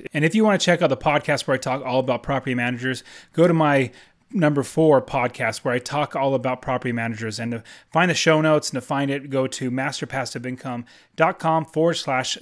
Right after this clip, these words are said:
zero zero four. Get all the information on property managers. And the eighth problem that I see with turnkey rental properties, you don't have a team of people working with you.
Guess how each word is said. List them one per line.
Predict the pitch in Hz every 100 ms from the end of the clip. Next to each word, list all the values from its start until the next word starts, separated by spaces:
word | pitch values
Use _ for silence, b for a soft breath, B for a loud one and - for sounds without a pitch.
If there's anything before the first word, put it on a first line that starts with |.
| 151
zero | 110 131 139 139
zero | 117 123 123 113
four. | - 135 120 104 - B B
Get | 127 123
all | 135 135
the | 135
information | 127 127 120 117 147
on | 135 123 120
property | 113 - 113 117 113
managers. | 113 107 107 107 101 92 90 - _ _ -
And | 170 196
the | 196 -
eighth | 180 180 -
problem | 135 127 117 113
that | 120 127
I | 131 151
see | - - 147
with | 131 127
turnkey | - 143 131 131
rental | 123 120 117
properties, | 131 120 123 117 - B B B
you | 139
don't | 220
have | 170 185
a | 147
team | - 170 165
of | -
people | 147 143 139
working | 113 131 143 131 117 110
with | 127 131 -
you. | 98 95